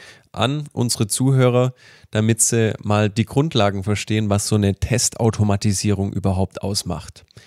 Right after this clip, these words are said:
Ich wünsche Ihnen alles Gute weiterhin und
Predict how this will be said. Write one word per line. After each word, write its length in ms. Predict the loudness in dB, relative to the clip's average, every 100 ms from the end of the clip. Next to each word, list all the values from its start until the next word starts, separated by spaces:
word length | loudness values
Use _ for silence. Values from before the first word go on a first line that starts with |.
| -20 -20 -20 _ _ _ _ _
Ich 140 | -4
wünsche 220 | -2 0 2
Ihnen 280 | 2 2 0
alles 300 | 0 0 0
Gute 320 | 0 2 4 4
weiterhin 580 | 2 2 0 2 0 -4
und 560 | 0 2 2 0 -6 -16